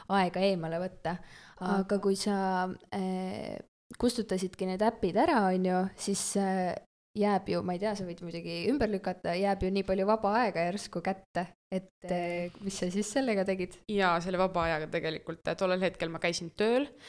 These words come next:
Speaker 2: ehk siis mul ei olnud isegi tegelikult nii palju vaba aega, sest ma läksin hommikul kodust ära, ma läksin, äh, tööle, olin tööl kaheksa tundi ja siis tulin tagasi. Ja siis,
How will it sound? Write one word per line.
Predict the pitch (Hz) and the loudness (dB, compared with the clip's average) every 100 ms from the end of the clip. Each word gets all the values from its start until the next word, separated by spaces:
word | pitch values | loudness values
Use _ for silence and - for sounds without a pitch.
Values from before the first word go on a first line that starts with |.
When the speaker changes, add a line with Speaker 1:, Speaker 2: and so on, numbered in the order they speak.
| - - - | -20 -8 0
Speaker 2:
ehk | 196 | 0
siis | - 190 - | 0 -4 -4
mul | 208 220 226 | 2 4 6
ei | 185 | 8
olnud | 196 190 175 | 6 6 0
isegi | 185 180 | 0 0
tegelikult | 170 175 170 | 0 2 4
nii | 202 175 | 4 6
palju | 156 160 | 6 6
vaba | 170 165 | 6 6
aega, | 151 120 | 4 2
sest | - - | -6 0
ma | 165 | 4
läksin | 180 - | 4 4
hommikul | 190 208 170 175 | 2 2 2 0
kodust | 165 170 - | 0 0 0
ära, | 403 359 359 | 2 2 0
ma | 202 165 | 0 2
läksin, | 165 - 208 202 | 2 0 0 2
äh, | 208 220 | 0 2
tööle, | 359 320 277 | 2 4 4
olin | 185 170 | 2 0
tööl | 220 277 | 2 2
kaheksa | 262 240 233 | 4 -2 -2
tundi | 226 220 208 | -2 0 2
ja | 190 | 0
siis | 170 170 | 0 -6
tulin | 151 160 202 | -4 -4 -2
tagasi. | 311 214 - 202 - - - - - | 2 4 4 2 0 -8 -14 -14 0
Ja | 208 | 2
siis, | 202 196 | 4 0